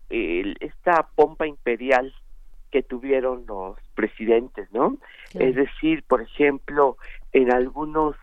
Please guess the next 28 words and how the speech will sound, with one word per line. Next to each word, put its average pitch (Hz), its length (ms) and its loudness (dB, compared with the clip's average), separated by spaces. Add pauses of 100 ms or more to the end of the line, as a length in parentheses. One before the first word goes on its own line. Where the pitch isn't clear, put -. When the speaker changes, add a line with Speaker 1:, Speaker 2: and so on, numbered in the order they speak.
(100)
Speaker 1:
audios 135 520 2
que - 80 -10
he - 20 -12
podido 135 320 -4
escuchar 123 560 -2 (460)
de 123 80 8
Adolfo 135 360 4
López 135 380 -4
Mateos, 120 580 -2 (480)
antes 160 460 2
de 107 80 -12
que - 160 -4
hable 123 160 -2
López 120 400 -8
Mateos, 113 540 -2 (560)
se 127 80 0
escuchan 156 880 0 (720)
las 143 300 2
trompetas, 117 800 -6 (100)
se 143 60 -6
escuchan 123 640 -6 (440)
los 131 240 8
aplausos, 113 920 2
las 123 280 2
comitivas, 120 1000 -2 (460)
eh, 107 720 2
las 117 280 4
celebraciones 117 1080 0